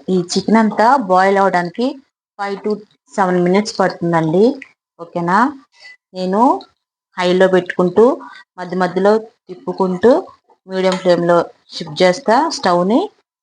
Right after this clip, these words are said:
చేస్తున్నానండి. వేయింగాలని అయితే కదపొద్దు, కదిపితే కనుక ఆ పీ-, పీసుకున్న పిండి అంటే విడిపోతుంది. అట్లా కాకుండా కొంచెం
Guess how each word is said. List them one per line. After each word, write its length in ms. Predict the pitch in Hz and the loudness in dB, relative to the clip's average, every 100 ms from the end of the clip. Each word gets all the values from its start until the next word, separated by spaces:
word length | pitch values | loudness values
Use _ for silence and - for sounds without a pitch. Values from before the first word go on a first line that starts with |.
| _ _ _ _ _ _ - | _ _ _ _ _ _ -6
చేస్తున్నానండి. 680 | 185 175 - 165 160 165 233 262 - _ - | -4 -4 -2 0 2 2 0 -2 -12 _ -4
వేయింగాలని 680 | 185 202 202 202 190 196 202 | 0 2 2 2 2 2 -2
అయితే 200 | 202 269 | -4 -4
కదపొద్దు, 520 | 214 190 196 190 135 - _ _ _ | -2 -4 -2 -2 -2 -10 _ _ _
కదిపితే 380 | 185 185 - 208 | -14 -14 -8 -4
కనుక 300 | 196 190 190 247 233 | -2 -4 0 2 4
ఆ 80 | 190 175 - - - _ _ _ _ _ _ - | 2 0 -4 -18 -18 _ _ _ _ _ _ -14
పీ-, 280 | 208 196 190 | -8 -8 -4
పీసుకున్న 480 | 220 240 - 233 208 202 190 190 | 0 0 0 0 2 4 2 -2
పిండి 280 | 226 214 220 | -2 0 0
అంటే 200 | 208 233 | 0 2
విడిపోతుంది. 680 | 269 233 262 226 - 151 143 - _ _ - | 2 2 0 -2 -2 -6 -8 -12 _ _ -20
అట్లా 240 | 175 180 | -8 -4
కాకుండా 500 | 170 180 180 185 208 - - - _ _ | -2 -2 -2 -2 0 -2 -6 -20 _ _
కొంచెం 260 | 180 170 | -12 -10